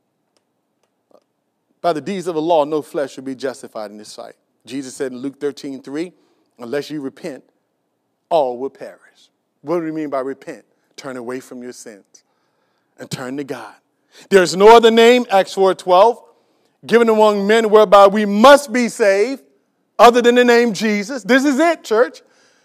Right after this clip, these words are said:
Man's most greatest need is salvation. His greatest need. And until we do that,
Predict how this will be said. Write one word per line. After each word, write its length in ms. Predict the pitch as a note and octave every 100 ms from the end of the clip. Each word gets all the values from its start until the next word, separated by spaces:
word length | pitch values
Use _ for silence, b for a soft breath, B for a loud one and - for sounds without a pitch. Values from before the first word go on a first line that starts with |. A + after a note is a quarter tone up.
| _ _
Man's 520 | G3 A#3+ D4 D#4 C#4
most 360 | A3+ B3 A#3+ - - _ _ _ _ C#3
greatest 520 | G#3+ D#4 F4 F4 D#4
need 720 | D4+ F4 E4 B3+ D3+ A#2 - _ _ _ _ _ _ _ _ _ _ _ _ _ _ _ _ _ _ _ _ _ _ _ _ _ _ _ _ _ _ _ _ _ _ _ -
is 140 | F3
salvation. 640 | - F3+ E3 D3 - - _ _ _ _ _ _ _ _ _ _ _ _ _
His 120 | - -
greatest 380 | D3 C#3+ B2+
need. 140 | C#4+ _ _ _ _ _ _ _ _ _ _ _ _
And 80 | E3
until 380 | C#3+ - G#3 G3
we 160 | G3
do 220 | E3+ F#3 E3+
that, 340 | D#3+ D3 _